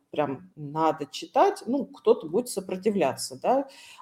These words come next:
А так вот, э, ненавязчиво как-то, н-, н-, не, не то, что подсунуть, а с, а с, показать: «Вот есть, вот смотри, давай посмотрим». И про вот эти вот сюжеты,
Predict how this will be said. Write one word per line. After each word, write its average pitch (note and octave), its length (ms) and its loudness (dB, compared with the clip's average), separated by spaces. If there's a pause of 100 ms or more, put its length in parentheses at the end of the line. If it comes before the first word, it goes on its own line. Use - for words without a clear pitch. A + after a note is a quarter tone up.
(100)
А E3 240 4
так B3 360 4
вот, E3 280 2
э, D3+ 300 4
ненавязчиво F3 1000 2
как-то, - 380 -6
н-, C3+ 160 -2
н-, F#3+ 500 2
не, A#3 140 4
не A3+ 140 2
то, F4+ 100 6
что C#4+ 160 -2
подсунуть, A3+ 560 6
а E3 40 2
с, - 120 -4
а G3 120 6
с, F#3 100 -2
показать: G3 480 4
«Вот D#4 220 4
есть, F3+ 540 2
вот D#3 160 -4
смотри, F3+ 560 -2 (260)
давай G3 180 6
посмотрим». F#3 580 2
И G#3 100 4
про A#3 160 8
вот A#3 140 6
эти A#3+ 160 6
вот G3 160 2
сюжеты, G#3 680 6